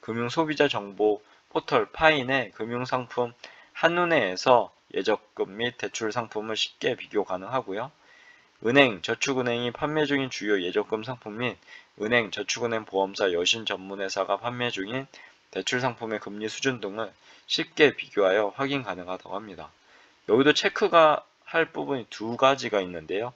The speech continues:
첫 번째는 금리 인상기에는 만기가 짧은 예적금에 가입하는 것이 시장 변화에 민첩하게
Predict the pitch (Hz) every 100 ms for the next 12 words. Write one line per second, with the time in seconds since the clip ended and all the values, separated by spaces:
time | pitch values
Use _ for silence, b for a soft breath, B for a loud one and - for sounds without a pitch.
0 | b b b - - 180 156 151 135 -
1 | 110 123 123 110 127 120 107 107 113 87
2 | 95 104 107 - 131 117 123 - B B
3 | B - 104 123 139 131 120 - 101 -
4 | 113 107 98 - 131 131 - 147 151 127
5 | 98 95 98 90 85 110 - 98 123